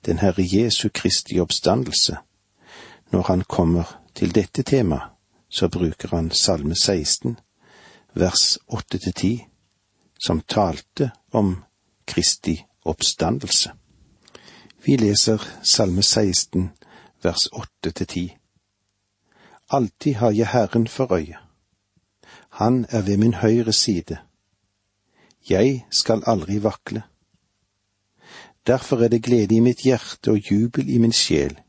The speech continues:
ja, også min kropp kan være trygg. Du overgir meg ikke til dødsriket. Du lar ikke din trofaste tjener gå til grunne.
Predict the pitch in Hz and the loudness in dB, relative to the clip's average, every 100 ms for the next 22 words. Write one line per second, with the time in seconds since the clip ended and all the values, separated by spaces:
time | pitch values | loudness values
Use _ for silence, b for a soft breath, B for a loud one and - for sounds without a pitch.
0 | _ - - - - 92 107 - - 131 | _ -4 -2 -2 0 2 2 -2 -2 -2
1 | - _ - _ - 87 82 76 - - | -2 _ -20 _ -6 -4 -2 -2 -4 -4
2 | 85 - - _ _ _ _ _ _ _ | -4 -4 -12 _ _ _ _ _ _ _
3 | _ _ B B B B _ - 110 123 | _ _ B B B B _ -6 0 2
4 | 113 87 107 127 113 113 110 - 110 - | 2 2 2 4 4 4 0 -2 -4 -2
5 | - 101 - - 110 85 - - - _ | 0 0 0 -2 -2 -4 -10 -16 -20 _
6 | _ _ _ b b b _ - 135 123 | _ _ _ b b b _ 0 0 0
7 | - 110 107 95 - 107 101 101 - 113 | 0 0 2 -2 -4 0 0 0 0 -2
8 | 87 101 92 98 - - 90 73 92 - | 0 -2 -2 -2 0 2 2 2 0 -4
9 | - - 73 71 - - - - 82 78 | -20 -2 -2 -2 -6 -8 -10 -8 -2 -2
10 | 73 90 | -2 -6